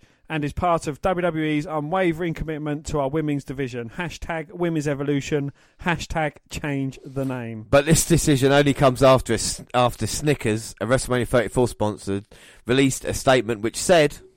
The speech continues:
Speaker 1: "We are recently made aware of the World Wrestling Entertainment, Incorporated's decision to ho-, honor a former wrestler during the upcoming WrestleMania thirty-four event.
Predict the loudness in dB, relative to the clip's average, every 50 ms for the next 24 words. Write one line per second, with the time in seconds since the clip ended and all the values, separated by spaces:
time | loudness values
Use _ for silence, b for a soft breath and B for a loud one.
0 | _ _ _ _ _ _ _ _ _ _ _ _ -4 0 2 4 6 6 6 6
1 | 4 4 2 2 0 0 -2 0 0 2 2 2 2 0 0 2 2 4 4 4
2 | 4 2 2 0 -2 -2 -2 -2 0 2 4 4 4 4 2 0 -2 -2 -4 -4
3 | -4 -4 -6 -6 -6 -6 -4 -4 -2 -2 -2 -4 -4 -4 -2 -2 -2 -4 -6 -8
4 | -6 -4 -2 -2 -2 0 0 -2 -2 -2 -4 -8 -8 -8 -6 -4 -2 -2 -2 0
5 | 0 0 0 2 2 0 0 -2 -2 0 0 2 2 2 0 0 -2 -2 -2 -4
6 | -6 -4 -2 0 0 2 2 0 0 -2 -4 -4 -4 -6 -8 -8 -6 -4 -4 -2
7 | -4 -4 -4 -4 -6 -6 -6 -6 -6 -6 -4 -4 -6 -6 -6 -6 -6 -6 -6 -6
8 | -8 -10 -8 -6 -6 -6 -6 -6 -8 -8 -8 -10 -12